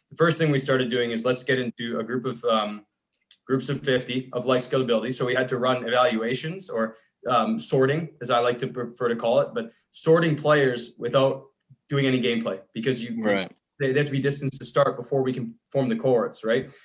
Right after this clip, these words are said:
Speaker 1: So then we form our cohorts, and, and we basically operated all the way until, until November like that. So they were in, in pods. You didn't play against other associations. So you grew up in, in hockey. It wasn't White Mud West playing Sierra. It was all the Sierra group playing together.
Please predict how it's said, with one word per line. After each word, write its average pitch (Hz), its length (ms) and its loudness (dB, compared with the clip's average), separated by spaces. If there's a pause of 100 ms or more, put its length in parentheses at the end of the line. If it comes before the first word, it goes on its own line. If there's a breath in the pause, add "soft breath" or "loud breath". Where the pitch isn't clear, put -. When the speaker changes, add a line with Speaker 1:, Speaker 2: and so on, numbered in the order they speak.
(200)
Speaker 1:
So - 120 -2
then 151 220 4
we 139 260 0 (100)
form 160 160 4
our 139 160 4
cohorts, 139 360 4
and, 127 280 -2 (140)
and 143 100 0
we 147 120 4
basically 175 260 6
operated 143 380 6
all 143 120 8
the 143 60 2
way 143 160 0
until, 131 560 2
until 127 720 0
November 143 380 2
like 123 180 4
that. 135 260 4
So 131 120 -8
they 131 80 6
were 135 160 4
in, 131 200 0
in 127 300 -2
pods. 139 420 2
You 131 80 -2
didn't 143 220 0
play 139 160 2
against 131 300 0
other 131 160 2
associations. 131 600 -4
So 139 60 -6
you 131 140 2
grew 135 160 2
up 135 120 -4
in, 127 220 -4
in 120 220 -14
hockey. 120 340 -2
It 127 80 -4
wasn't 127 320 -2
White 123 220 -2
Mud 123 200 0
West 127 300 -4
playing 120 400 -2
Sierra. 131 640 0 (220 loud breath)
It 147 140 -2
was 131 360 -2 (180)
all 143 200 6
the 143 100 4
Sierra 131 420 2
group 123 280 0
playing 127 220 2
together. 120 580 -2